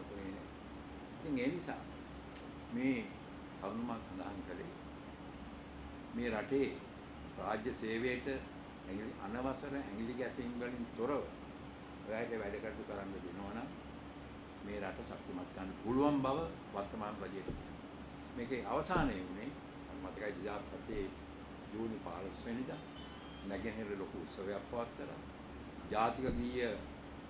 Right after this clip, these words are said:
දෙබලෙන් ගායනා කරලා අගම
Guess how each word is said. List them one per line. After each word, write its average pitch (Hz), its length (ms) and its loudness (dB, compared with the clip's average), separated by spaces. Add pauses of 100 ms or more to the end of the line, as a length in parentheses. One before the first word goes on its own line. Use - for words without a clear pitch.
(540)
දෙබලෙන් 127 460 6 (640)
ගායනා 123 460 6
කරලා 160 400 0 (680)
අගම 127 260 4